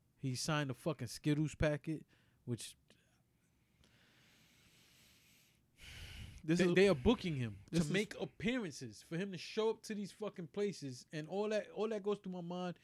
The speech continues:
Speaker 1: And I understand that there are a lot of people who are gonna sit there and say, "Yo, Jay, you can't fight fire with fire, and in this instance, you can't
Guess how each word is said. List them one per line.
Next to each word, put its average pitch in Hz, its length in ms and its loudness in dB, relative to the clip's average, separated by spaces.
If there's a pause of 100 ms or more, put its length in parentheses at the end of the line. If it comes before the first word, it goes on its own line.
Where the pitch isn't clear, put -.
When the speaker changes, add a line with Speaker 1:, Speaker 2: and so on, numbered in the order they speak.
(260)
Speaker 1:
And 151 100 -2
I 170 40 -4
understand 185 640 -2
that 156 260 -2
there 151 220 2
are 147 60 2
a - 20 2
lot 147 240 2
of 131 80 -6
people 131 400 0 (560)
who 127 60 0
are 123 40 2
gonna 131 140 2
sit 123 240 -2
there 131 100 2
and 120 160 0
say, 123 220 2
"Yo, 117 180 2
Jay, 120 200 2
you 117 260 0
can't 123 480 -2
fight 123 280 -6
fire 123 340 -4
with 120 120 -4
fire, 120 460 -10
and 113 100 -6
in 113 120 -4
this 123 180 -8
instance, 117 480 -10 (340)
you 120 160 -6
can't 127 400 -4